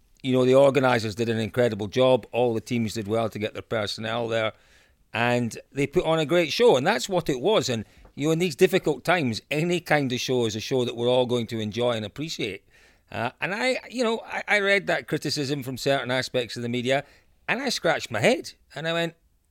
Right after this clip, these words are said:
you know, "What's it all about?" And I, I,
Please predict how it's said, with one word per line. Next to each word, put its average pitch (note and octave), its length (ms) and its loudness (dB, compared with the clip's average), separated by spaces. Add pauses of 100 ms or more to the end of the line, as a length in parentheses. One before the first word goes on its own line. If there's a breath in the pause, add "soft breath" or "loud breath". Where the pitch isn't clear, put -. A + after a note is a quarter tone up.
you F#3 100 -4
know, F#3+ 240 -4
"What's G#3 420 -10
it - 60 -2
all C#3+ 260 4
about?" E3 400 4
And A#2+ 140 -4
I, C#3 140 -2 (340 soft breath)
I, - 60 -2